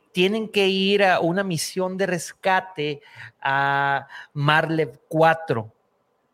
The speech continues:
Pero sucede algo ahí que cuando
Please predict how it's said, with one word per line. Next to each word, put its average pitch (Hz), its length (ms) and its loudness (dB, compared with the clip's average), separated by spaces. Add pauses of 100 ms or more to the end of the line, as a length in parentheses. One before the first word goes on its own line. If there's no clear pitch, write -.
(1000)
Pero 147 800 0
sucede 208 500 0
algo 180 440 2
ahí 151 200 -2
que 151 160 -10
cuando 131 600 -2